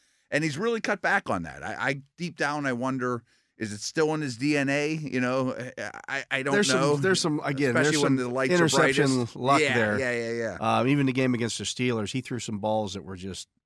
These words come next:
Speaker 1: Right.
Speaker 2: he was not good in that
Speaker 1: He was
Speaker 2: game.
Speaker 1: not good in that game. But he fell into a really good spot in Minnesota in that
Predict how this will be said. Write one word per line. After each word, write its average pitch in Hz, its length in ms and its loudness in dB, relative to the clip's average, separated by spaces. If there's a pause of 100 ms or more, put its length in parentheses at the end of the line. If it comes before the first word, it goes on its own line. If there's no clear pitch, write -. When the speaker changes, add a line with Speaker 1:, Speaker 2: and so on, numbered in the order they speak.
(140)
Speaker 1:
Right. 117 440 -2
Speaker 2:
he 226 60 -4
was 123 160 -4
not 123 260 0
good 135 180 2
in 110 60 -2
that 90 160 -4
Speaker 1:
He 131 80 -4
was 120 120 -6
Speaker 2:
game. - 40 -10
Speaker 1:
not 139 240 -10
good 156 160 -8
in 131 80 -8
that 98 160 -12
game. 87 300 -14 (320)
But 185 80 -4
he 190 60 -4
fell 208 200 -2
into 196 140 0
a 185 40 2
really 196 220 2
good 180 140 -2
spot 208 320 -8
in 147 80 -8
Minnesota 151 680 -4
in 151 180 -4
that 147 240 0